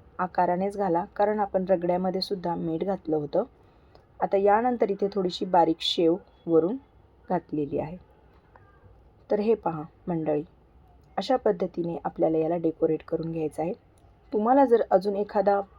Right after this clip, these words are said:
पदार्थ ॲड करायचा असेल तर तुम्ही इथे नक्कीच करू शकता किंवा स्किप करायचं असेल तर तरीसुद्धा तुम्ही करू शकता.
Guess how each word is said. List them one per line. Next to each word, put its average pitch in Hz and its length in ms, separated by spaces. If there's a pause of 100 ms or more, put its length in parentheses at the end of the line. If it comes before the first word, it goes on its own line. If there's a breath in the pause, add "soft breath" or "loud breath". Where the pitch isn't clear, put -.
पदार्थ 208 460 (920)
ॲड 175 200
करायचा 196 400
असेल 180 300
तर 196 40
तुम्ही 190 220
इथे 180 140
नक्कीच 180 460
करू 170 240
शकता 165 420 (220)
किंवा 226 180
स्किप - 400
करायचं 170 340
असेल 185 200 (200)
तर - 100 (140)
तरीसुद्धा 170 440
तुम्ही 165 220
करू 156 220
शकता. - 340